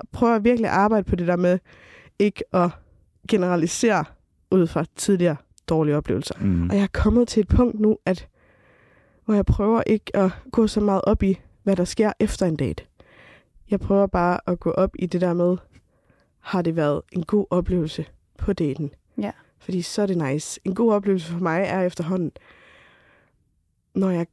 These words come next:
Speaker 1: kan gå derfra med, med ro i maven. Altså at være sådan, det her, det var sjovt. Det her, det var hyggeligt. Så er det fuldstændig ligegyldigt,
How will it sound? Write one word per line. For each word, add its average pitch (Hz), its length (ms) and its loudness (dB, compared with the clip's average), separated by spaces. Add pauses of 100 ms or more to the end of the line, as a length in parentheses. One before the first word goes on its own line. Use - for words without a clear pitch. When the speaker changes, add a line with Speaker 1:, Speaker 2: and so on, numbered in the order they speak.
Speaker 1:
kan - 120 -12
gå 175 100 0
derfra 202 500 -4
med, 180 200 -2 (120)
med 175 280 -4
ro 254 180 -2
i 180 40 -2
maven. 180 480 0 (840)
Altså 185 340 -4
at 185 140 -2
være 175 120 -2
sådan, 175 320 -2 (100)
det 190 80 -2
her, 196 80 -2
det 196 100 0
var 185 80 0
sjovt. - 460 -6 (100)
Det 214 80 0
her, 202 40 0
det 214 120 0
var 208 80 0
hyggeligt. - 500 -2 (580)
Så - 100 -6
er - 20 -2
det 220 100 0
fuldstændig 247 880 0
ligegyldigt, 202 640 0